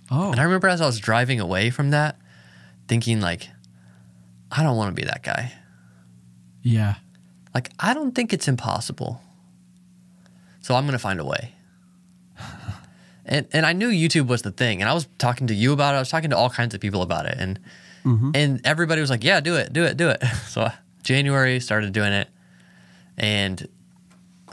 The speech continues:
Speaker 2: yeah, it's, it's just kind of hardly looked back since then.
Speaker 1: When you started, you set some goals and some rules for yourself 'cause you weren't seeing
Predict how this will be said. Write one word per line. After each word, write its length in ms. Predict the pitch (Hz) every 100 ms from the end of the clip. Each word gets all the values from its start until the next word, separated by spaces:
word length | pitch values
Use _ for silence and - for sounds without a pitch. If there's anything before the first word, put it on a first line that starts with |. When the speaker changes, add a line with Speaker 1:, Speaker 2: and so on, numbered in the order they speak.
| -
Speaker 2:
yeah, 220 | 104 113 82
it's, 220 | - -
it's 500 | - - - - -
just 180 | 113 -
kind 140 | 95 85
of 240 | - - _ _ _ - - - - - - - - - - - - - - - -
hardly 340 | 117 123 110
looked 240 | 95 101 -
back 260 | 110 101
since 200 | - 92
then. 240 | - - 98 - - - - - _ - - - - - - - - - - -
Speaker 1:
When 300 | 127 123 139
you 140 | 135 147
started, 640 | - 120 113 113 107 98 87 - - - - - - - - _ _ -
you 520 | 120 131 127 120 117
set 320 | - - -
some 320 | - 113 107
goals 440 | 104 104 104 104 101
and 100 | 101
some 160 | 104 95
rules 400 | 95 95 104 -
for 140 | 113
yourself 520 | 107 107 117 127 - - - - -
'cause 160 | 127 123
you 80 |
weren't 180 | 139 123
seeing 380 | - 110 101